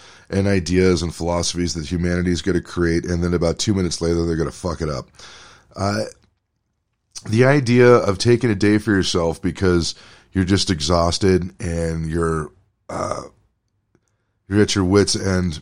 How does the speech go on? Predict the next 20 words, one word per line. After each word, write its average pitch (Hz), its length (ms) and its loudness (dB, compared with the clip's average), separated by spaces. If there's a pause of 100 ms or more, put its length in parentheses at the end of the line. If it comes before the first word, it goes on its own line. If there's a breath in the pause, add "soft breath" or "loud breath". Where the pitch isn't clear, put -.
(120)
<clears throat> - 120 -10
I 143 1080 0
honestly 190 360 4
think 127 220 4
it's - 140 4
pro-, 107 300 4
probably 98 460 2
due 98 200 2
to, 87 80 0
like, 90 400 -2
a 90 60 -2
lot 90 240 0
of, 80 140 -4
uh, 82 180 -2
awareness, 95 500 0
uh, 90 380 0
self-awareness 90 680 0
and 82 100 -8
time 92 260 -2
management 87 540 -4